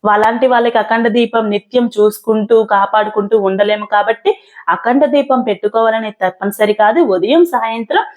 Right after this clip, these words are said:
దీపారాధన చేసుకుంటూ నవరాత్రుల దీక్ష చెయ్యవచ్చు.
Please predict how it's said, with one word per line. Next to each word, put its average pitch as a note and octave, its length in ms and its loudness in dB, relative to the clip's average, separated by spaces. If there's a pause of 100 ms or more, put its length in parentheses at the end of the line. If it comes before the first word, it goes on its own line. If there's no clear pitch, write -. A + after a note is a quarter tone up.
(200)
దీపారాధన G#3+ 680 0
చేసుకుంటూ A3+ 580 0 (320)
నవరాత్రుల G#3 540 0
దీక్ష G3 300 -2
చెయ్యవచ్చు. F#3 600 0